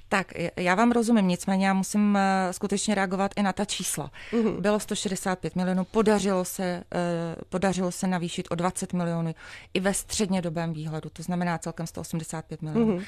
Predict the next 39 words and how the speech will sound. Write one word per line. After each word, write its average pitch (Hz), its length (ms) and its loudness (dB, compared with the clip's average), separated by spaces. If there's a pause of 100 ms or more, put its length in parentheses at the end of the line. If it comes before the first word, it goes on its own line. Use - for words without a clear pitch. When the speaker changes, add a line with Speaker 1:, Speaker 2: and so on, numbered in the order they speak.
(100)
Speaker 1:
My 196 100 0
jsme 233 160 4
v - 60 -2
tomto 202 280 0
roce - 220 -6
přistoupili 185 560 -4
k - 60 -20
prvnímu 208 420 -2
kroku, - 380 -8 (420)
právě 185 300 4
proto, 190 260 0
že 170 120 -4
se - 140 -6
zabýváme 170 720 0 (220)
financováním 180 760 2
systémově, 170 880 -2
koncepčně. - 520 -4 (400)
Přistoupili 190 460 0
jsme 185 160 -4
ke 180 140 -2
kroku 180 280 -4
centralizace 165 1000 2 (360)
finančních 175 540 0
zdrojů, 196 340 0
což 202 300 0
znamená, 180 720 2 (360)
eh, 165 200 0
aby 170 200 2
byl 180 180 2
jeden 208 380 4
zdroj, 170 480 4
ze 175 180 0
kterého 185 340 0
se 175 280 -2
ze 160 260 -4
státního, 180 840 0
ze 165 140 -4
státní 175 580 -2
úrovně, 180 580 -2